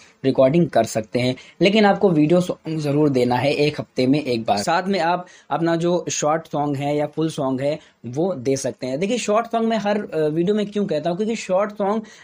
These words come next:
ज़्यादा लोग सुनना पसंद करते हैं, क्योंकि फुल सॉन्ग सुनने के लिए इतना टाइम किसी के पास नहीं होता है। शॉर्ट आप गाएंगे,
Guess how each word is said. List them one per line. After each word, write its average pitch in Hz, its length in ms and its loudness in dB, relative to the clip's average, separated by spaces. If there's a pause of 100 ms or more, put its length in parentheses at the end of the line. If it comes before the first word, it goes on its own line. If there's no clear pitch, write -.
ज़्यादा 151 340 0
लोग 196 200 0
सुनना 175 240 0
पसंद 156 380 -4
करते 156 220 -4
हैं, 165 120 -2
क्योंकि 185 200 -4
फुल 190 200 -2
सॉन्ग 170 260 -2
सुनने 147 320 -2
के 156 180 -2
लिए 139 240 0
इतना 147 260 -4
टाइम 131 240 -4
किसी 131 240 -6
के 120 100 -8
पास 147 280 -4
नहीं 123 340 -2
होता 120 220 -4
है। 120 80 -4 (260)
शॉर्ट 190 300 0
आप 190 120 -2
गाएंगे, 170 500 -2